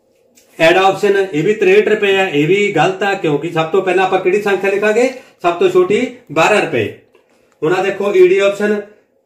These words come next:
ਰੁਪਏ ਕਿੰਨੇ ਆ? ਬਾਰਾਂ ਰੁਪਏ। ਉਸ ਤੋਂ ਬਾਅਦ ਸਤਾਈ ਰੁਪਏ, ਇਹ ਵੀ ਠੀਕ ਆ। ਸਤਾਈ ਤੋਂ ਬਾਅਦ ਪੈਂਤੀ ਰੁਪਏ,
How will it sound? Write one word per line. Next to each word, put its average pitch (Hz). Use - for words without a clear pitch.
ਰੁਪਏ 170
ਕਿੰਨੇ 190
ਆ? 254
ਬਾਰਾਂ 143
ਰੁਪਏ। 104
ਉਸ 160
ਤੋਂ 208
ਬਾਅਦ 214
ਸਤਾਈ 180
ਰੁਪਏ, 131
ਇਹ 135
ਵੀ 190
ਠੀਕ 180
ਆ। 175
ਸਤਾਈ 175
ਤੋਂ 208
ਬਾਅਦ 214
ਪੈਂਤੀ 156
ਰੁਪਏ, 139